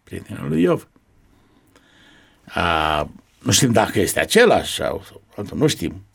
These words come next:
Că au trăit cam în aceeași perioadă. A, însă el semnifică tăria lui Dumnezeu. Deci i-a pus numele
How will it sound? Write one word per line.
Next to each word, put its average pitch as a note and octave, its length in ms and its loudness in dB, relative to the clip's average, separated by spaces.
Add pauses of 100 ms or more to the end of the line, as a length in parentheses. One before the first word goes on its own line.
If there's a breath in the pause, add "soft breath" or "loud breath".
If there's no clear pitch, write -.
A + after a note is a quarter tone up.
(600)
Că - 80 -16
au C#3+ 160 -12
trăit F#3+ 260 2
cam G#3 200 2
în G2+ 80 0
aceeași F#2 340 -4
perioadă. G2+ 460 0 (960 soft breath)
A, F#2 460 2
însă A#2+ 720 2
el D#3+ 300 6
semnifică D3+ 1000 2
tăria D3 440 4
lui D3+ 140 4
Dumnezeu. D3 680 0 (1000)
Deci - 240 -10
i-a C#2+ 160 0
pus G2 180 -4
numele G2+ 520 -2